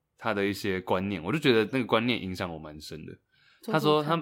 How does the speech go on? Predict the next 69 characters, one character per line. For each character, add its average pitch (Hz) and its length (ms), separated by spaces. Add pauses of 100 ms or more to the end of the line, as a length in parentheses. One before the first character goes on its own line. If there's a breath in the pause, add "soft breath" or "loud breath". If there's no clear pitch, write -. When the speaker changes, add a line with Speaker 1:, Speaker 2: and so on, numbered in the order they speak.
Speaker 1:
常 117 180
常 127 100
在 143 120
追 131 320
求 95 280
一 107 140
件 143 300
事 127 160
情， 95 140
不 143 80
管 110 140
是 131 80
钱， 92 300
不 127 100
管 95 100
是 107 80
球 92 260
技， 107 160
不 113 120
管 98 120
是 98 60
什 - 160
么， - 180 (540 soft breath)
假 101 120
如 110 60
说 139 120
那 165 120
个 117 420 (220)
达 113 220
到 165 160
程 113 240
度 127 140
之 104 100
后 117 80
会 143 140
让 139 160
你 92 160
继 151 220
续 120 240
想 95 280
要 117 140
更 117 300
多 90 300
的， 80 180 (420)
他 127 140
就 127 100
会 127 100
有 95 100
点 90 160
反 85 300
感。 - 240 (500)
当 180 100
然 165 100
不 139 80
是 151 60
说 151 80
他 151 100
不 - 100
想 95 120
要 101 80
赚 104 220
钱， - 160 (300)
比 107 80
如 104 60
说 131 140
他 135 120
今 135 120
天 127 120
在 127 220